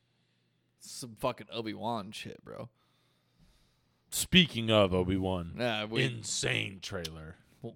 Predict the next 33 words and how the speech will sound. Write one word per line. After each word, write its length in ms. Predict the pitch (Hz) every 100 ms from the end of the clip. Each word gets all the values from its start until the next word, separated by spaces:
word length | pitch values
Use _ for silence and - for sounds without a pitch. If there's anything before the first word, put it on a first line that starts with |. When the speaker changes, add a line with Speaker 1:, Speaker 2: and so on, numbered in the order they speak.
| - 80
Speaker 1:
we'll 280 | 123 117
talk 360 | 110 117 110 -
about 280 | 110 110 110
that 200 | 113 113
at 60 |
a 80 | 120
later 360 | 120 117 101 104
date. 380 | 104 101 - - - _ _ _
Speaker 2:
Well, 380 | 147 113 90 - _ _ _ _ -
probably 380 | 127 95 95 -
at 200 | 98 -
the 120 | 90
end 160 | 82
of 60 | 80
this 140 | - -
because 560 | - - 85 80 - _ -
we 180 | 117 113
need 220 | 92 87
to 60 | 71
talk 260 | - - -
about 220 | - _ _ _ _ - -
that. 160 | - -
Speaker 1:
Nah, 120 | 117
no. 60 | -
Speaker 2:
<laughs> 640 | - _ _ - 123 135
Okay. 240 | 135 - 82 -
Speaker 1:
You've 180 | 131 104
seen 180 | 135 110
the 80 |
trailer. 320 | 101 - - 110
It's 140 | - -
fine. 180 | - 151 _ - -
Speaker 2:
It's 300 | 147 -